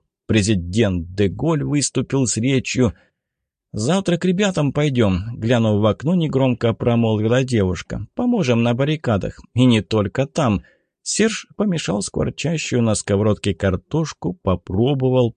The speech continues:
посолил. «М-м, а мне?» «На, ну как?» «Пожалуй, я бы еще подсолила».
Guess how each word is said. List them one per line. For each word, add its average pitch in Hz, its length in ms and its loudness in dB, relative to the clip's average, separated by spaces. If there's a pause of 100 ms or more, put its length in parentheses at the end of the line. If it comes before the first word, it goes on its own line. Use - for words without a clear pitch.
посолил. 107 720 0 (600)
«М-м, 120 1080 2
а 190 160 0
мне?» 135 360 2 (540)
«На, 104 520 0 (100)
ну 110 140 2
как?» 127 320 -2 (500)
«Пожалуй, 208 440 0
я 160 200 0
бы 135 100 0
еще 117 240 0
подсолила». 95 640 -2